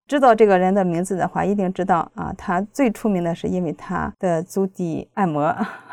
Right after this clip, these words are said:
<laughs> 对，他说：“哎，不知道为什么，竟然天主让我用这种方式让我实现了当医生的这个愿望。”后来呢，也很奇妙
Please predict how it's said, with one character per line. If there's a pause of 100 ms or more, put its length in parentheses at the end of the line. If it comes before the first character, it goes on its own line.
(140)
<laughs>
对，
他
说
：“哎， (140)
不
知
道
为
什
么， (480)
竟
然
天
主
让
我 (580)
用
这
种
方
式
让
我
实
现
了
当
医
生
的
这
个 (480)
愿
望。” (200)
后
来
呢， (300)
也
很
奇
妙